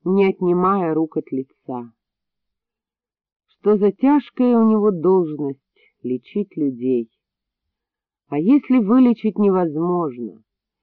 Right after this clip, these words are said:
Если сколько бы ни пытался, все равно понимаешь, ничего не получится, не победить хворобу, как ни старайся. Что тогда?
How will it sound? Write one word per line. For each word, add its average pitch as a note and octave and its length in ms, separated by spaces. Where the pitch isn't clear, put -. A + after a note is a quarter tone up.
Если A3+ 480
сколько A#3 380
бы G3+ 100
ни A3 120
пытался, A3 580
все G#3+ 220
равно A3+ 500
понимаешь, G3+ 1160
ничего F#3+ 560
не F#3+ 160
получится, E3+ 800
не E3 160
победить G3+ 720
хворобу, F#3+ 580
как F3+ 300
ни E3 180
старайся. D#3+ 680
Что G3 240
тогда? B2+ 380